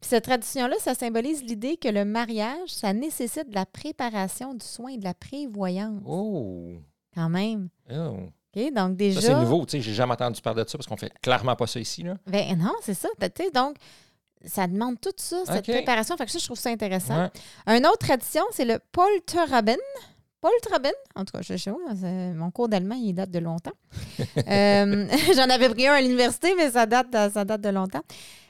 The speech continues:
Speaker 1: Avant le mariage, les amis et la famille se réunissent pour casser de la vaisselle en porcelaine
Speaker 2: Ah oui ?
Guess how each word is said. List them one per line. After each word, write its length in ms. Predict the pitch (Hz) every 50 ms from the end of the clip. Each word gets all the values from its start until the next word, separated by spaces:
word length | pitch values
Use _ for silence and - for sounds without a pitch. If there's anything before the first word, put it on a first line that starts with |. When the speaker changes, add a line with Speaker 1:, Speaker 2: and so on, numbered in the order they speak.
| _ _
Speaker 1:
Avant 260 | - 240 254 262 311 359 403
le 40 | 381
mariage, 540 | 320 262 226 247 233 240 285 392 415 381 285
les 240 | 247 240 247 233 240
amis 240 | 226 233 269 349
et 40 | 370
la 120 | 349 247 240
famille 380 | - 233 214 220 233 277 320
se 80 | - 269
réunissent 400 | 226 214 214 208 208 226 311 -
pour 160 | - - 208 -
casser 300 | - 202 190 190 - 302
de 40 | 277
la 100 | 254 202
vaisselle 400 | 190 208 202 - - 262 294 285
en 100 | 226 185
porcelaine 600 | 175 - 151 - - - 214 196 185 180 190 226 302 349 339 262 190 - _ _ _ _
Speaker 2:
Ah 120 | - 95 95
oui ? 280 | 95 - 349 381 -